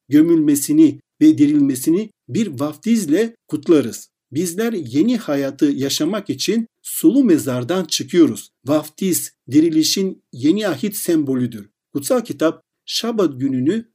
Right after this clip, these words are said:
hatırlayın der. Kutsal kitap şabatını koruyarak Rabbimizin yaratıcımız olarak onurlandırılmış olursunuz. Dünyada yüz kırktan fazla dilde haftanın yedinci gün için kullanılan kelime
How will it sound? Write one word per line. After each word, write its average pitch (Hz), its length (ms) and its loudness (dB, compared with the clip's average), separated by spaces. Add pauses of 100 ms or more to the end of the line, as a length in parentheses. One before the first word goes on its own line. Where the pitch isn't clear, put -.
hatırlayın 143 680 0
der. 95 220 -12 (340)
Kutsal 269 240 -2
kitap 170 320 -6
şabatını 160 720 0 (200)
koruyarak 143 600 -4 (180)
Rabbimizin 165 640 -2
yaratıcımız 160 840 -2
olarak 147 480 -2 (240)
onurlandırılmış 143 960 2
olursunuz. 120 760 -8 (400)
Dünyada 202 600 -4 (240)
yüz 220 240 -2
kırktan 208 720 -2
fazla 160 440 -2
dilde 151 400 -2
haftanın 190 500 -6
yedinci 160 480 -2
gün 185 200 -4
için 190 320 -4 (220)
kullanılan 175 760 0
kelime 139 600 -4